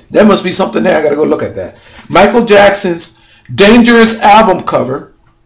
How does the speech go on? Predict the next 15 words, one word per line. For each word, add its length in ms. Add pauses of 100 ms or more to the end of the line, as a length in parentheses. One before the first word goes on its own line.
(1600)
which 160
is 460
identical 680 (1500)
to 140
the 80
mirrored 520
image, 480 (1800)
or 100
should 200
I 40
say 180
with 120
sele-, 420
is, 300
um, 320